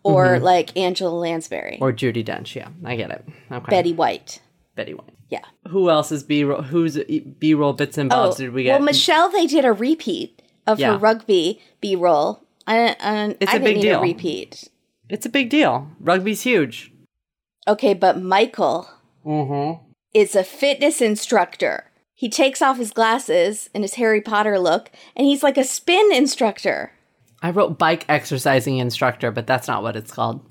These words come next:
Speaker 1: It's called
Speaker 2: What's it called?
Speaker 1: spinning.
Speaker 2: Spin. There we go. That's the word I couldn't think of. Okay.
Speaker 1: I did not see that coming.
Speaker 2: Not in a million years. I was
Speaker 1: But
Speaker 2: shocked.
Speaker 1: again, it goes along with the really driven personalities.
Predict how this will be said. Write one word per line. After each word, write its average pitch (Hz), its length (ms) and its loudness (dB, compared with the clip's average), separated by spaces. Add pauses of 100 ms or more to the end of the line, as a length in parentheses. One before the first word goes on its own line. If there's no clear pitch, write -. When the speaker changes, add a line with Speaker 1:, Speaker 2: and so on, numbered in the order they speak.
(120)
Speaker 1:
It's - 200 -4
called 139 60 -4
Speaker 2:
What's - 180 0
it - 80 -6
called? 233 140 2
Speaker 1:
spinning. 208 380 -2 (260)
Speaker 2:
Spin. - 300 -10
There 123 140 -2
we 117 120 -6
go. 113 140 -8 (340)
That's 127 220 -2
the 123 80 -8
word 113 160 -4
I 110 60 -8
couldn't 113 260 -12
think 120 200 -18
of. - 100 -20 (220)
Okay. - 200 -6 (460)
Speaker 1:
I 247 180 2
did 233 180 2
not 202 300 0
see 214 160 -2
that 185 200 4
coming. 165 440 -6 (160)
Speaker 2:
Not 156 220 4
in 139 180 2
a 139 60 2
million 135 440 2
years. 117 400 -6 (140)
I 151 100 2
was 139 160 0
Speaker 1:
But 262 120 4
Speaker 2:
shocked. 262 220 4
Speaker 1:
again, 262 360 4
it 233 160 -2
goes 233 240 4
along 220 360 2
with 214 140 -2
the 214 80 2
really 202 300 0
driven 202 400 0
personalities. 220 1040 -2